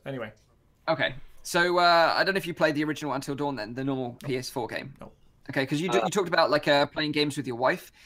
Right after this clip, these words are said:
Speaker 2: and that was actually one title that I actually played with my wife, uh, on the P S four, and we took it in turns, and, like, we talked about, like, which path should we take, or should we make this decision?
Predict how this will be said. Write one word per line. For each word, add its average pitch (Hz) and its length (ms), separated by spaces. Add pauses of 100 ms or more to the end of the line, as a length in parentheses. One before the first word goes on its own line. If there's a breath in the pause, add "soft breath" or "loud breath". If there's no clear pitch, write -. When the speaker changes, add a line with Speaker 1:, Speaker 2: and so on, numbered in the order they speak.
(140 soft breath)
Speaker 2:
and 151 100
that 139 80
was 165 100
actually 151 320
one 175 240
title 135 380
that 131 200
I 135 100
actually 135 260
played 127 240
with 127 180
my 117 140
wife, 135 440
uh, 127 360
on 131 100
the 131 80
P 135 100
S 127 120
four, 165 200 (300 soft breath)
and 139 80
we 151 60
took 190 180
it - 60
in 156 100
turns, 151 480
and, 139 140
like, 135 240
we 120 160
talked - 300
about, 117 220
like, - 160 (220)
which - 240
path 156 280
should 151 180
we 151 80
take, 160 340
or 143 140
should 139 120
we 139 60
make 139 220
this 143 100
decision? 147 560